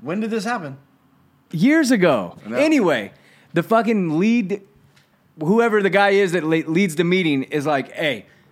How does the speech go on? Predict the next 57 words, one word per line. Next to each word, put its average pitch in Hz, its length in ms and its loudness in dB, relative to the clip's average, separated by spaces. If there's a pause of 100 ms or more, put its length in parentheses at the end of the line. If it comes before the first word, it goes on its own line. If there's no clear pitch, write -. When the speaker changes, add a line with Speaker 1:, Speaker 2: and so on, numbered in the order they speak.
(140)
Speaker 2:
let 147 260 2
everybody 202 420 2
else 180 200 0
go. 143 440 0 (360)
I'm 165 220 2
the 190 80 2
one 180 160 2
that 175 120 2
fi-," 143 160 -6
he 180 120 2
was, 202 180 -2
the 165 140 -4
guy 220 140 2
was 202 120 -2
pissed 180 300 0
'cause 147 120 -2
his 131 120 -2
wife 139 260 0
got 117 180 -2
fired. 101 360 -4 (840)
He's 143 120 -4
like, 143 100 0
"I'm 151 160 0
the 185 60 2
one 180 160 2
that 180 60 0
fired 170 280 0
your 165 100 2
wife. 123 380 0 (140)
Let 143 200 2
all 156 120 4
these 143 180 -2
people 143 240 -4
go. 117 340 -4 (320)
I'm 170 220 0
the 156 320 -4
guy 143 240 2
that 131 260 -4
if 135 140 -8
you're 151 80 0
gonna 160 160 0
shoot 156 240 -2
somebody, 139 380 0
it 127 60 0
needs 127 180 -2
to 113 60 -12
be 127 120 0
me." 120 300 -2 (840)
And 135 280 -6 (180)
shit 196 280 -2
starts 190 280 0
to 151 40 -14
get 185 180 0
crazy. 185 300 0
Cops 185 320 -4
come 190 140 -14
in, 196 180 -12